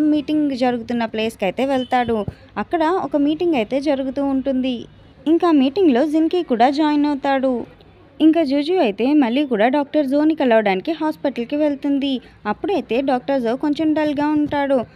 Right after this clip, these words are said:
ఇంకా అందుకని జూజు తను అడుగుతుంది, "ఏమైంది?" అని. ఇంకప్పుడైతే డాక్టర్ జో అంటాడు, "నువ్వు చెప్పింది కరెక్టే, నేను సెకండ్ మేల్ లీడ్‌నే, నేను ఇప్పుడు ఆ అమ్మాయి కోసం గివ్ అప్ ఇవ్వాలి అనుకుంటున్నాను. నాకు అర్థమైంది తను ఎప్పుడు కూడా నన్ను నా దృష్టిలో చూడలేదు" అని చెప్పేసి అంటూ ఉంటాడు.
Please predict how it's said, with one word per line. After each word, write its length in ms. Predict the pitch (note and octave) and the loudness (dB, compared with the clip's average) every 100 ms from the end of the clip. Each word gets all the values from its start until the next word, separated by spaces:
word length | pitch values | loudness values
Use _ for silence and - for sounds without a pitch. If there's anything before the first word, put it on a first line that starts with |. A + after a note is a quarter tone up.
| - - | -10 -4
ఇంకా 180 | G#3+ F#3 | -2 -2
అందుకని 440 | F#3+ D4 E4 D4+ | -2 -2 0 0
జూజు 280 | C#4+ A#3+ A#3 | -2 -2 -4
తను 280 | C4+ C4 B3+ | -2 -2 -2
అడుగుతుంది, 480 | G#3+ A3+ G#3+ G3+ C4+ - _ D4 | -4 -6 -6 -4 -6 -8 _ -2
"ఏమైంది?" 540 | E4+ F4 D#4 C#4+ C#4 C4+ | 0 2 2 0 0 -2
అని. 220 | B3+ A3 - | -2 -4 -6
ఇంకప్పుడైతే 580 | G3+ F#3 A3+ C4 A#3 A#3 | -4 -4 -2 -4 -4 -4
డాక్టర్ 360 | G#3+ F#3+ A3 | -4 -4 -8
జో 140 | G#3+ A3 | -6 -6
అంటాడు, 400 | G#3+ G3+ G3 A#3 D4 - | -6 -4 -4 -4 -6 -10
"నువ్వు 220 | - F4 | -2 0
చెప్పింది 400 | E4 C4 C4 C4+ | 0 -2 0 -2
కరెక్టే, 380 | C#4+ G3+ G3 A3 | 0 0 0 -2
నేను 220 | C4+ B3+ B3 | 0 0 -2
సెకండ్ 360 | G#3+ A#3 C#4+ | -4 -2 0
మేల్ 220 | C#4 A3+ A3 | 2 0 -2
లీడ్‌నే, 360 | G#3 F#3 G#3+ D4 - - | -4 -2 -4 -4 -8 0
నేను 180 | E4 F4+ | 4 4
ఇప్పుడు 200 | E4 D#4+ | 2 2
ఆ 80 | D#4 | 0
అమ్మాయి 280 | B3 A#3 B3 | 0 0 -2
కోసం 240 | B3 B3 A#3 | -2 -2 -2
గివ్ 200 | G3 A3 | 0 -4
అప్ 140 | A3+ | -4
ఇవ్వాలి 360 | A3+ G#3+ G#3+ G#3+ | -2 0 0 0
అనుకుంటున్నాను. 760 | G3+ F#3+ G3+ G3+ G3 F#3 F#3+ B3 - A#3 | -2 -2 -4 -2 -2 0 0 -2 -4 -2
నాకు 220 | B3+ A#3 | 0 0
అర్థమైంది 540 | F#3 G#3+ D4 C4+ A#3+ | -2 2 2 2 0
తను 240 | C4+ B3+ A3+ | 0 0 0
ఎప్పుడు 300 | - B3+ D4 | -2 -2 0
కూడా 260 | A#3+ G#3 | 2 2
నన్ను 220 | C4 B3 | 2 2
నా 120 | A3+ G3+ | 0 -2
దృష్టిలో 440 | F#3+ F#3+ A3 A#3 | -4 -4 -2 -2
చూడలేదు" 560 | A3+ G3+ G3+ A3+ G#3 G#3 | 0 -2 0 0 0 -2
అని 200 | G3+ G3 | -2 -4
చెప్పేసి 380 | F#3+ F3+ F#3 D#4 | -4 -6 -4 -2
అంటూ 280 | C#4 C4+ C4 | 0 0 -2
ఉంటాడు. 500 | C4 B3 B3 A#3 | -2 -2 -2 -2